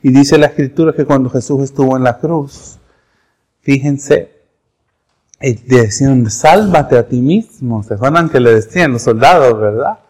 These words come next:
Y él no movió un solo dedo, siendo Dios, porque él nos estaba dando a nosotros en la cruz el más perfecto ejemplo de humildad, de amor y de entrega.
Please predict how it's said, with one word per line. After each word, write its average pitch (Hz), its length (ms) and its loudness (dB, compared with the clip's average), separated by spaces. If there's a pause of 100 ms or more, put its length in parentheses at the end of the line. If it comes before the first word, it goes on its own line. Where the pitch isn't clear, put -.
(720)
Y 117 220 -2
él 131 160 2
no 135 100 0
movió 123 460 -4
un 165 280 -2
solo 107 340 -8
dedo, 98 360 -14 (920)
siendo 127 520 -4
Dios, 113 460 -6 (1040)
porque 123 340 0
él 123 120 0
nos 123 100 -2
estaba 120 360 0
dando 120 280 -2
a 120 40 -4
nosotros 117 440 -6
en 117 80 -4
la 110 160 -4
cruz 131 280 -8
el 120 100 -4
más 113 300 -4
perfecto 131 760 -4
ejemplo 110 720 -12 (840)
de 117 120 -2
humildad, 107 720 -2
de 120 140 -6
amor 110 320 -4
y 113 80 -6
de 110 100 -10
entrega. 104 720 -10